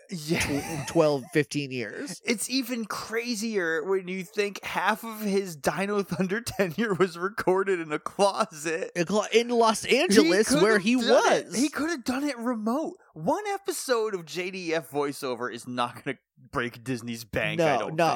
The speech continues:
Speaker 1: think.
Speaker 2: no. Uh, it's, it's so bananas. It's just, it's, it's completely bananas. So that's weird. There's also some spoiler stuff that says, "Do not read if you don't want to be spoiled," and I don't, so I'm not gonna read it.
Speaker 1: About, like, the rest of the season?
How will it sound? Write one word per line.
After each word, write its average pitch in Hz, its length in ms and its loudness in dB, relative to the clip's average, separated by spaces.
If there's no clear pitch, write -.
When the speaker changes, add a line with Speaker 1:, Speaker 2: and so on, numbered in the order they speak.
Speaker 1:
think. 123 80 -8
Speaker 2:
no. 95 320 -6
Uh, 143 400 0
it's, 175 280 -2
it's 196 280 2
so 185 300 4
bananas. 113 560 -2
It's - 180 -6
just, - 320 -4
it's, - 380 -4
it's 131 180 -4
completely 120 400 -2
bananas. 85 580 -10
So 208 260 0
that's 269 360 0
weird. 143 300 2
There's 170 100 2
also 247 240 2
some 190 240 0
spoiler 147 420 2
stuff 165 280 2
that 147 120 -6
says, 135 140 0
"Do 143 140 -4
not 147 80 0
read 139 180 0
if 135 80 -6
you 135 60 -4
don't 131 100 -2
want 135 80 -4
to 127 40 -4
be 120 40 -4
spoiled," 139 480 -2
and 131 100 -6
I 117 60 -2
don't, 131 380 0
so 135 160 0
I'm 120 60 -2
not 120 120 -2
gonna 131 140 -6
read 143 140 -2
it. - 180 -10
Speaker 1:
About, 131 240 0
like, 113 100 -4
the 110 100 -8
rest 117 220 -2
of 117 80 -6
the 101 80 -8
season? 208 640 -12